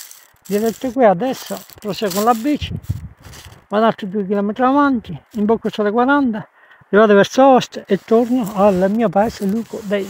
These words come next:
Marzi. Vabbè, comunque il paesaggio è bello. Ecco, questa è la strada marruviana, questa conduce fra circa, sì, venti chilometri a Piscina. Piscina sta di là.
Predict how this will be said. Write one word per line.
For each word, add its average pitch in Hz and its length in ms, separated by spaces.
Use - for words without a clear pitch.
Marzi. 156 500
Vabbè, 165 260
comunque 202 220
il - 80
paesaggio 220 460
è 262 60
bello. 165 440
Ecco, 185 300
questa 196 300
è - 20
la 180 100
strada 196 380
marruviana, 190 920
questa 208 300
conduce 190 680
fra 180 160
circa, 208 720
sì, 220 220
venti 196 280
chilometri 233 440
a - 20
Piscina. 151 440
Piscina 185 360
sta - 200
di 277 140
là. 170 200